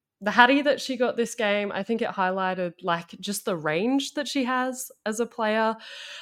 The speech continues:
Um, and there was some, yeah, there was a really fun, like, her third goal, uh, was, like, this kind of, I don't know, she was just like,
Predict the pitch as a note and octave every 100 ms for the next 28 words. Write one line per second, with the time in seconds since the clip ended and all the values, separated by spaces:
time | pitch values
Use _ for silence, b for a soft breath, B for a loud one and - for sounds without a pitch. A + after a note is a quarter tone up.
0 | B F3+ F#3+ F3+ F3+ F3+ - - - _
1 | _ _ F#3+ F#3+ F#3 F#3 F#3 - - _
2 | _ _ F#3+ F3+ F#3+ - F#3 F3 - F3
3 | C#3 - F3 E3 F3 F3 F3 E3+ E3+ D#3+
4 | D#3+ D#3 - E3 - E3 E3 D#3+ D#3+ D#3
5 | D#3 D#3 D#3+ - B B B _ F3 E3
6 | D#3+ D#3+ D#3+ D#3 - _ _ _ _ _
7 | F#3 F3 - G3+ F#3 E3 _ _ _ _
8 | _ _ _ G3 F#3 F#3 F3 F#3+ E3+ F3+
9 | - F3